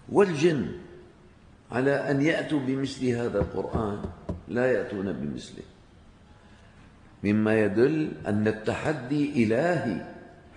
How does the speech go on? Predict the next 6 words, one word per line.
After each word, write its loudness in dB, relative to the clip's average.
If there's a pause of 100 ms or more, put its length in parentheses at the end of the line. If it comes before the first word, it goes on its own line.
(360)
وليس 2
هو 2
تحدي 0
إنسان، 0 (920)
تحدي 0
إلهي. 0